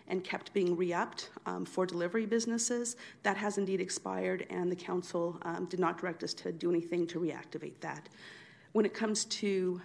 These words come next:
um, caps on, um, cultivation and distribution businesses, those are still in place, and those have been reached, and that's, um, uh, again, a planning function in our Title seventeen code.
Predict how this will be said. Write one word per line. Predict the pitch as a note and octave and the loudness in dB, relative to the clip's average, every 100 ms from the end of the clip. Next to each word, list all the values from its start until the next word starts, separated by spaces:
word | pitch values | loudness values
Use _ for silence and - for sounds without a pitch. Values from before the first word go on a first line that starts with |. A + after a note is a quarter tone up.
| - | -10
um, | F#3 E3+ F3+ | -8 -8 -8
caps | - - F#3+ G3 - - | -6 0 2 2 -2 -2
on, | F3 F3 - F#2+ F3 - - | -2 -2 -2 -4 -6 -14 -18
um, | G3 - F#3 - - - - | -14 -10 -10 -10 -14 -16 -6
cultivation | - G#3 F#3+ F#3 G3+ - A3+ A3 | -2 2 2 2 2 2 2 2
and | F3+ E3+ | 0 0
distribution | E3+ - E3 F#3+ F#3+ A3+ | 0 -2 -2 -2 2 2
businesses, | A3+ A3 A3+ - A#3 A#3 - - - | 2 2 2 2 2 2 -4 -10 -4
those | - A3 G#3+ | 4 4 4
are | G#3 | 0
still | - A3+ | 0 0
in | A3+ | 0
place, | A3 A3+ C4 G3 | 0 -2 0 0
and | F#3+ | 2
those | F#3+ F#3+ | 2 0
have | F#3+ | 0
been | F3+ | 0
reached, | E3+ G3+ C4 - | 0 0 -2 -2
and | F3+ | -2
that's, | E3+ - - - - | -2 -2 -2 -4 -6
um, | - - - - - - - - | -6 -4 -4 -6 -12 -20 -20 -8
uh, | - - | -4 -2
again, | F3+ F3+ | 0 2
a | D#3+ | 0
planning | - F#3 F3+ F#3+ | 0 2 2 2
function | F#3+ F#3+ F#3+ F3 | 0 0 0 0
in | |
our | E3 | 0
Title | E3+ F3+ E3+ | -2 -4 -4
seventeen | D#3+ E3+ E3 D#3+ - - | -2 -4 -2 -4 -4 -6
code. | - - - | -6 -8 -10